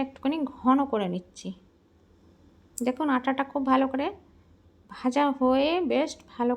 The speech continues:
করে সসের মতন তৈরি হয়ে গেছে। এবার যে ছাঁচে কুমড়োটা আছে সেটা দিয়ে দিলাম। সামান্য একটু হলুদ দিয়েছিলাম বলে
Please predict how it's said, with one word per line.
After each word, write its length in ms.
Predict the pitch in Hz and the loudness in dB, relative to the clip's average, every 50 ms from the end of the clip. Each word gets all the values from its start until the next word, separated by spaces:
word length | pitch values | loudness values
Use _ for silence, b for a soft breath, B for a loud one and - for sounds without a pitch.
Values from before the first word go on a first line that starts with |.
| 247 | 0
করে 160 | - 247 269 339 415 415 - - - - - - - - | -2 -2 -2 -2 -4 -6 -10 -18 -14 -12 -12 -12 -12 -8
সসের 360 | - 254 247 254 254 - 269 269 | -2 0 0 0 0 0 2 2
মতন 200 | 254 254 262 339 339 339 - | 2 0 0 -4 -4 -2 0
তৈরি 200 | 233 220 208 208 196 | 0 0 0 -2 -4
হয়ে 120 | 170 175 - - | -4 -4 -6 -6
গেছে। 240 | - - - - - - b b b b b b b b b b - | -10 -12 -12 -14 -14 -14 b b b b b b b b b b -2
এবার 140 | 269 285 294 277 320 | 0 0 0 0 -2
যে 60 | 330 - | -6 -6
ছাঁচে 240 | - - 269 269 294 285 | -4 -6 -6 -6 -6 -8
কুমড়োটা 380 | 302 320 320 330 339 339 330 294 262 | -6 -6 -2 -2 -4 -2 -2 -2 -2
আছে 140 | 240 - 339 370 - - | -2 -2 -4 -6 -6 -6
সেটা 220 | 262 240 240 214 185 - | -6 -6 -4 -6 -6 -4
দিয়ে 140 | 190 185 170 - | -4 -4 -2 -4
দিলাম। 220 | 147 - 135 180 196 - - _ _ _ _ _ _ - - - - - - - _ _ - - - - - - - - _ _ - - - - - - - - - - _ - - | -4 -6 -6 -8 -8 -10 -16 _ _ _ _ _ _ -20 -20 -20 -20 -20 -20 -20 _ _ -20 -20 -20 -20 -20 -20 -20 -20 _ _ -20 -20 -20 -20 -20 -20 -20 -20 -20 -20 _ -10 -2
সামান্য 260 | - 294 294 311 311 320 302 | 0 2 2 2 0 -2 -4
একটু 140 | 302 - 349 294 240 | -4 -2 -2 0 2
হলুদ 240 | 285 285 302 285 277 277 | 0 0 0 0 -2 -2
দিয়েছিলাম 340 | 311 311 - 339 349 339 330 311 294 | -4 -4 -2 -2 -2 0 0 0 0
বলে 160 | 277 254 | 0 0